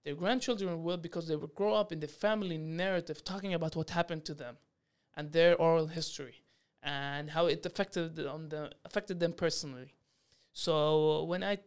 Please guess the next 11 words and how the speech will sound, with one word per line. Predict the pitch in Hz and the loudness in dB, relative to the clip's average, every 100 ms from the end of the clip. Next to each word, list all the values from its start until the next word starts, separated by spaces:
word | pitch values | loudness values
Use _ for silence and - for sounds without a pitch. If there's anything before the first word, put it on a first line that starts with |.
| - 165 | -18 -12
when | 160 | -6
I | 170 202 | -2 -2
talk | 202 202 190 | 0 0 0
about | 165 160 151 147 151 - | 0 2 4 0 -4 -14
education | 147 160 - 175 156 147 135 | -12 -10 -2 -2 -2 -6 -6
in | 151 | -6
the | |
broader | 156 165 160 147 | 0 2 2 -2
sense, | 139 139 127 - - _ _ _ _ _ | -8 -10 -12 -18 -20 _ _ _ _ _
I | 202 | -2
think | 208 240 226 220 | 0 0 -2 -6